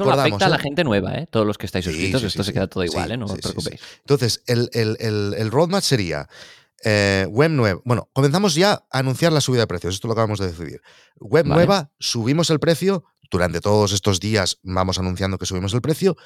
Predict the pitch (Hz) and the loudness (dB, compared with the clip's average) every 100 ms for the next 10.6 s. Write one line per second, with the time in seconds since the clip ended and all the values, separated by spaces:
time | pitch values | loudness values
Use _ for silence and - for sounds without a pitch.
0 | - - _ _ 135 135 127 - 160 151 | -20 -20 _ _ 2 2 2 0 0 2
1 | 98 - - 107 95 95 95 95 98 131 | 0 -2 -2 0 0 0 0 -2 2 2
2 | 120 - 107 143 - 190 160 _ - 92 | 2 2 2 2 2 0 0 _ -10 -6
3 | 113 175 - - - _ - - 202 185 | -4 -6 -10 -20 -20 _ 0 2 4 2
4 | 180 180 170 196 175 _ _ _ 127 131 | 2 2 0 -2 -6 _ _ _ -2 0
5 | 165 160 156 - 180 180 180 - - _ | 2 2 0 0 2 2 2 -4 -8 _
6 | - 107 110 113 139 135 139 143 120 101 | -4 -2 0 2 2 2 2 2 0 0
7 | 127 110 131 123 101 95 107 127 135 151 | -2 2 0 2 0 2 4 4 4 4
8 | 170 - - - _ _ 127 156 165 180 | 2 0 -12 -20 _ _ -2 0 0 0
9 | 165 165 156 160 165 156 143 127 120 - | 0 2 2 2 0 2 2 4 4 2
10 | 131 143 131 117 98 | 4 4 4 4 2